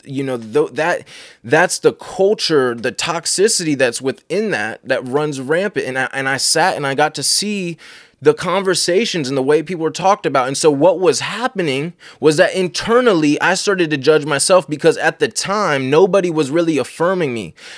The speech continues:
You know what I'm saying? Like, I was, I would do this, I would do that. And no one ever, there was no leaders that were ever, like, affirming me or like, "Yo, good job, you're doing,"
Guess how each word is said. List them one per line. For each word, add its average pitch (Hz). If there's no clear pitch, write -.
You 135
know 170
what 175
I'm 175
saying? 185
Like, 170
I 147
was, 156
I 139
would 143
do 156
this, 165
I 160
would 147
do 147
that. -
And 147
no 175
one 208
ever, 180
there 147
was 156
no 180
leaders 180
that 135
were 143
ever, 151
like, 135
affirming 147
me 143
or 127
like, 110
"Yo, 160
good 143
job, 143
you're 139
doing," 143